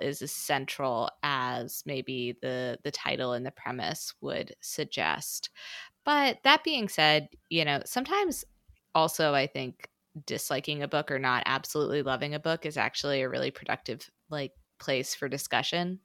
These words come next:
because you end up having a more articulate reason for, like, I don't know, just, I, for me anyway, I find I tend to be more articulate about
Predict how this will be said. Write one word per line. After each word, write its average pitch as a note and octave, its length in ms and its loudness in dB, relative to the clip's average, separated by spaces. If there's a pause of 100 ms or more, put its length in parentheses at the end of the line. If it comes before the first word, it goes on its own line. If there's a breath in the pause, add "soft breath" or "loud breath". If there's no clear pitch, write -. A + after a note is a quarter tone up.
(160)
because C#3 640 -2
you D#3+ 180 4
end C#3+ 140 2
up C3+ 80 0
having C3+ 260 0
a C3+ 40 -4
more C#3 220 0
articulate B2+ 600 -2
reason C3+ 460 -2
for, C3 280 -2
like, A2+ 360 0 (200)
I D3 80 8
don't C3+ 100 4
know, A#2+ 100 2
just, - 180 -4 (300)
I, D3 140 8
for - 180 -2
me E3 180 4
anyway, C3+ 340 4
I B2+ 100 4
find C3 340 2
I C#3 60 2
tend D#3 220 -4
to D#3 40 -8
be C#3 140 -4
more B2 200 -4
articulate C3+ 580 -4
about A2+ 440 -2